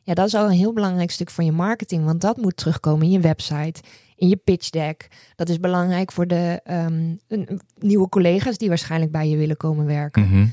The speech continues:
Speaker 2: mhm.
Speaker 1: Dus, ehm, op heel veel vlakken is die,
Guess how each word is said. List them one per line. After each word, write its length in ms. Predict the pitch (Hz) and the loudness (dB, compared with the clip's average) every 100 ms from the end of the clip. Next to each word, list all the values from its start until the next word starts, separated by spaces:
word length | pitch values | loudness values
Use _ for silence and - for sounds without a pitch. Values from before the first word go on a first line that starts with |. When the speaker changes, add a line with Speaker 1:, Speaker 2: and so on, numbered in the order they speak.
| - - | 0 2
Speaker 2:
mhm. 120 | 104 | 4
Speaker 1:
Dus, 240 | 95 117 - | 6 2 -2
ehm, 300 | - 165 165 160 | -4 -2 -2 -2
op 140 | 175 | 2
heel 280 | 170 214 294 | 4 4 2
veel 160 | 214 | -2
vlakken 640 | 180 - 208 262 160 156 165 | -4 -2 -2 -2 -4 -4 -4
is 160 | 185 | -6
die, 300 | - 175 - | -6 -8 -10